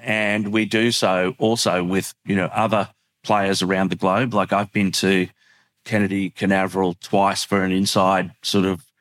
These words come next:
um, discussion on, on everything. Um, likewise, we've sent three different teams to Vandenberg. Um, we've been to a number of other launch sites, et cetera, and we go to school on – what everybody else does,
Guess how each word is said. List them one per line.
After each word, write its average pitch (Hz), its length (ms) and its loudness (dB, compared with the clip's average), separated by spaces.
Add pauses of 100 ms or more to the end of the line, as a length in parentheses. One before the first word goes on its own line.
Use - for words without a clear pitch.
(400)
um, 92 460 0
discussion 101 540 -2
on, 95 200 2
on 98 160 0
everything. 98 600 0
Um, 90 300 0
likewise, 101 680 2
we've 92 220 0
sent 92 240 -2
three 104 240 0
different 98 240 -6
teams 92 360 0
to 85 100 -2
Vandenberg. 92 640 0 (480)
Um, 92 260 0
we've 92 180 0
been 101 200 0
to 92 140 -2
a 92 40 2
number 98 380 2
of 90 80 0
other 90 400 0
launch 95 420 0
sites, 87 320 0
et 90 120 -2
cetera, 92 360 0
and 95 140 2
we 104 100 4
go 107 220 0
to 98 80 0
school 98 440 -2
on – 92 260 -2 (400)
what 117 180 2
everybody 98 400 0
else 92 240 -2
does, 87 440 0